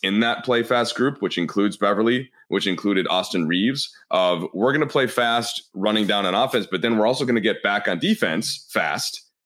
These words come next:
And then we're gonna pressure you defensively." And,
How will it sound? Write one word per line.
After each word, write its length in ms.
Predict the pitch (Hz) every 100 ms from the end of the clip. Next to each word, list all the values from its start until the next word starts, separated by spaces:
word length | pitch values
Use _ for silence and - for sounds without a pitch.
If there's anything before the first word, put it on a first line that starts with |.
| _ _ -
And 160 | 117
then 260 | 120 117 113
we're 140 | 113
gonna 140 | 113 107
pressure 360 | - 175 -
you 220 | 107 92 87
defensively." 560 | 92 156 151 76 - - _ _ _ -
And, 440 | 101 98 92